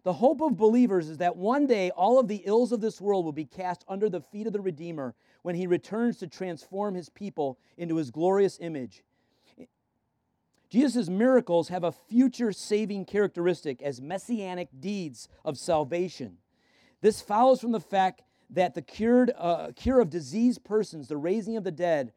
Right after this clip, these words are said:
are to be considered as the renewal and the rec-, recreation of all things. Okay, what does this mean?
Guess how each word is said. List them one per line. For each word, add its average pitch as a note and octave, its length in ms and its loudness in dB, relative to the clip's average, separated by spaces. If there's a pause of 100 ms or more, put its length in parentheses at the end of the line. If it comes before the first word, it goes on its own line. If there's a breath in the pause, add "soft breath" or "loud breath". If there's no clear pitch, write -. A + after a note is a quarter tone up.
(280 soft breath)
are E3 100 -2
to E3+ 100 -2
be F3+ 100 -2
considered G#3 540 0
as D3 80 -2
the E3 100 -6
renewal G#3+ 640 2
and E3 120 -10
the D#3 80 -4
rec-, F3 360 -6
recreation G3 680 -6
of D3 120 -10
all E3+ 280 0
things. C#3+ 680 -10 (920)
Okay, E3 220 -4
what G3 120 2
does F3 120 4
this E3 160 -12
mean? D#3+ 300 -6